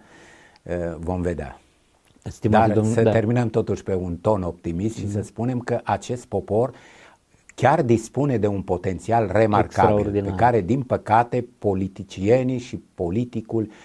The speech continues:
Speaker 1: n-a știut să-l
Speaker 2: Să-l
Speaker 1: valorifice
Speaker 2: valorifice.
Speaker 1: sau n-a dorit
Speaker 2: Da.
Speaker 1: să-l valorifice. A dorit să-l valorifice în interes propriu.
Speaker 2: Un, una dintre fenomenele care se întâmplă acum, post-pandemie, este că sunt foarte multe familii tinere care se întorc înapoi acasă și își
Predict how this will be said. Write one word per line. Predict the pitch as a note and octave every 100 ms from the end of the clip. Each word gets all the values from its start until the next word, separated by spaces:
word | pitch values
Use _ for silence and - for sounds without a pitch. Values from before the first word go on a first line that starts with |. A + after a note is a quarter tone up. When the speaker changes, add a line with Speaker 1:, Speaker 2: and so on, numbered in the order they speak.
| -
Speaker 1:
n-a | - F#2+ A#2
știut | - - F2+ F#2+
să-l | - F#2
Speaker 2:
Să-l | E2
Speaker 1:
valorifice | D2 F2 G2 F#2+
Speaker 2:
valorifice. | F#2 F2+ E2 E2+
Speaker 1:
sau | F2+
n-a | G#2+
dorit | G2+ G#2 B2+
Speaker 2:
Da. | -
Speaker 1:
să-l | -
valorifice. | D#2 E2 D2+ C#2+ C#2 C#2+ - C2 -
A | D#2+
dorit | E2 G#2+
să-l | - F#2+
valorifice | F#2 F2 F#2+ F#2+ G2+
în | F2+
interes | E2 E2+ F2 -
propriu. | E2+ D#2 - -
Speaker 2:
Un, | A2 A2
una | A2+ A2 A2
dintre | G2 G2+ G2
fenomenele | F#2+ G#2 G2+ G#2+ G2
care | G#2
se | F#2 G2+
întâmplă | F2 C3+ C#3 G2+
acum, | E2 F#2+ F2+ D#2+
post-pandemie, | G2 - - F2 E2 E2+ G#2 G#2+
este | F#2+ -
că | F#2
sunt | F#2+ F#2+
foarte | A2 G2
multe | G2+ G2 F#2+
familii | - F#2+ F#2+
tinere | F#2 G2 F#2+
care | F#2 F2+
se | F2
întorc | F2+ F2+ F2+
înapoi | F2+ E2 F2+
acasă | E2 - E2+ D#2 - F2
și | - -
își | F2+ F2+ -